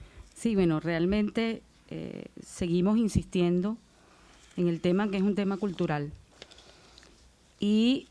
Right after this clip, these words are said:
eh, las leyes las hacen los hombres, de acuerdo a los cambios sociales, porque el derecho es un hecho social. Siendo esto así,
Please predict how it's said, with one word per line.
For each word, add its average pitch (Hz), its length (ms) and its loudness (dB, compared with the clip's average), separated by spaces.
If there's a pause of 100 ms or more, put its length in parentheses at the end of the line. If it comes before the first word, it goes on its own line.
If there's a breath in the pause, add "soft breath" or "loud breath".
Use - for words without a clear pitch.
(120)
eh, 180 460 0
las 196 200 2
leyes 208 300 4
las 240 80 2
hacen 190 260 0
los 196 200 -4
hombres, 220 260 -4 (1160)
de 180 80 0
acuerdo 175 320 2
a - 20 4
los 208 120 0
cambios 175 300 0
sociales, 202 320 -2
porque 170 180 0
el 196 40 0
derecho 208 380 0
es 190 40 0
un 180 120 4
hecho 175 180 0
social. 156 560 -4 (1900 loud breath)
Siendo 220 460 4
esto 262 240 0
así, 254 420 2